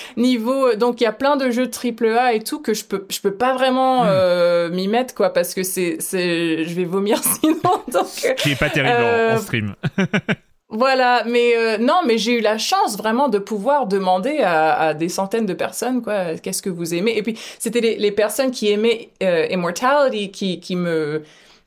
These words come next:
Speaker 1: qui me donnaient des,
Speaker 2: Hmm.
Speaker 1: des idées, quoi. Donc, je pense qu'il y a déjà, euh, les personnes qui ont aimé Immortality, ils vont pas forcément, enfin, ils vont,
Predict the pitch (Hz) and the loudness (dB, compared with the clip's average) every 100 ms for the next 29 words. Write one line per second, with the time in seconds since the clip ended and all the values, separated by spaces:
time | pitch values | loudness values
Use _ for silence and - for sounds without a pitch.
0 | - 208 202 190 185 202 180 202 185 151 | -6 -2 0 2 2 2 2 2 2 0
1 | 160 165 208 240 254 214 190 196 - 247 | -2 0 0 0 0 0 0 -2 -2 0
2 | 254 247 214 190 175 214 214 233 233 233 | 0 0 0 0 2 2 2 2 2 2
3 | 214 170 160 160 170 196 190 220 208 175 | 2 2 2 0 0 -2 0 -2 -2 -4
4 | 185 180 165 180 202 214 226 185 175 180 | -2 -2 -2 0 0 2 0 -2 -2 -2
5 | 180 185 - 185 190 185 190 175 170 170 | 0 -2 -2 -2 -2 -2 -2 -2 -2 -6